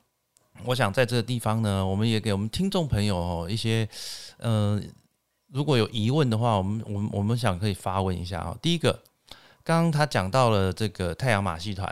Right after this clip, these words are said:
哦，然后第二个呢，他刚刚讲到了这个杂技，然后第三个呢，他讲到他是戏曲学院毕业的哈。诶，你戏曲学院你是这个民俗技艺科、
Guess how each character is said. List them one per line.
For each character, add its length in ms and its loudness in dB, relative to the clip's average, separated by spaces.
哦， 240 -6
然 140 2
后 100 2
第 160 0
二 120 4
个 160 0
呢， 180 -2
他 120 -2
刚 120 0
刚 100 -2
讲 200 -4
到 180 2
了 180 0
这 120 -4
个 140 -6
杂 340 -2
技， 280 -4
然 120 2
后 80 4
第 120 0
三 260 2
个 140 2
呢， 220 4
他 140 2
讲 180 0
到 140 4
他 160 2
是 140 -2
戏 160 -2
曲 160 -2
学 180 2
院 180 4
毕 280 -2
业 160 2
的 120 -2
哈。 140 -2
诶， 120 2
你 140 2
戏 160 0
曲 80 2
学 140 2
院 220 4
你 80 4
是 500 2
这 140 -2
个 120 4
民 140 4
俗 120 -2
技 220 0
艺 40 -2
科、 360 4